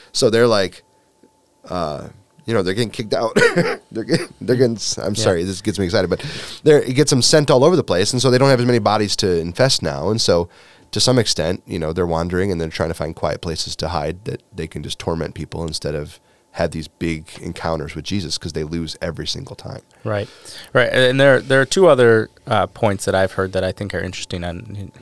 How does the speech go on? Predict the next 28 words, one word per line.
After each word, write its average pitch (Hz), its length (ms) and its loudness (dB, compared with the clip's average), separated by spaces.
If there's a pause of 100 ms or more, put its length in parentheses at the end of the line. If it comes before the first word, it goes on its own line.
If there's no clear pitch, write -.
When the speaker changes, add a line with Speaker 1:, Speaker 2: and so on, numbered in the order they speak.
(400)
Speaker 2:
interested 98 560 -8
to 92 60 -6
hear 90 180 -8
your 90 300 -6 (160)
perspective. 98 480 -6
One 139 240 2
perspective 107 500 -4
that 98 140 -2
I've 92 120 -6
heard 90 240 -6
too 104 200 -4
is 90 180 -6 (800)
we 117 320 -2
especially 127 500 0
don't 107 320 -2
see 107 160 -6
this 98 240 -4
in 95 100 -6
the 87 60 -6
modern 92 460 2
context - 760 -8 (440)
because, 90 840 -2 (320)
uh, 82 440 -8 (640)
or, 101 280 2
or, 92 300 -4 (220)
uh, 87 320 -6 (400)
modern, 98 500 0 (600)
um, 85 340 -8